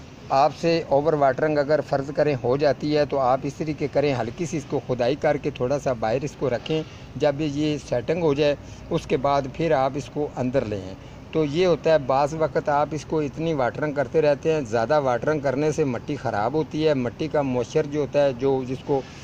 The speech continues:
मिट्टी, अ, पावर पैदा करनी होती है, उसके वो जरासीम ख़त्म हो जाते हैं, तो आपके पौधा जो है,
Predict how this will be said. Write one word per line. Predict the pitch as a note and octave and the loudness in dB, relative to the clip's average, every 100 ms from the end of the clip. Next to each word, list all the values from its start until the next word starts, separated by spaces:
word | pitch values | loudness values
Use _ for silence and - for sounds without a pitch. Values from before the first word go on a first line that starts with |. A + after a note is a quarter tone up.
| - - | -16 -4
मिट्टी, | C3 C3 - D#3+ D#3 | 0 0 0 -2 2
अ, | C#3+ C3+ C3 | 2 0 2
पावर | D#3+ E3 | 2 4
पैदा | D3+ C3 C#3 | 2 2 2
करनी | B2+ B2 C#3 | 0 0 2
होती | C3+ - D3 | 0 0 0
है, | D3+ | 2
उसके | D3 - D3+ | 0 -2 -2
वो | C3+ | -2
जरासीम | A2+ B2 C#3 - C#3 | 0 2 2 0 -4
ख़त्म | C3+ A2+ C#3+ | -4 -4 -2
हो | C#3 B2+ | -2 0
जाते | C#3 A#2+ | 0 0
हैं, | C#3+ C3+ | -2 -2
तो | |
आपके | C#3 C3 C3 C3+ | -2 0 -2 -4
पौधा | A#2+ B2 A#2 C#3+ | -2 0 2 0
जो | C#3 | 2
है, | C#3 C3+ | 2 2